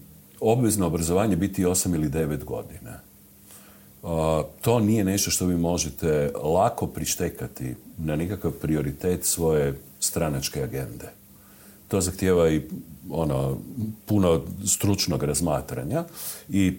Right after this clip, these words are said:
nije u tom smislu ono kak vele seksi za politiku. A?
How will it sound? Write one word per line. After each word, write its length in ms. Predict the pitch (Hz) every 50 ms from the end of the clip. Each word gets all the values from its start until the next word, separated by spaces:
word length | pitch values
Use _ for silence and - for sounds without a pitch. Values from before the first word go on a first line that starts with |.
| - 80
nije 240 | 85 98 127 175
u 60 | 156 123
tom 200 | - 139 135 127
smislu 340 | - - 120 - - 123
ono 120 | 127 120 101
kak 200 | - - - -
vele 160 | 104 104 101
seksi 500 | - - 104 101 98 - - - - - - - - -
za 160 | - - - -
politiku. 540 | - - - - - - - - - - - - - - - - - - - -
A? 140 | - 110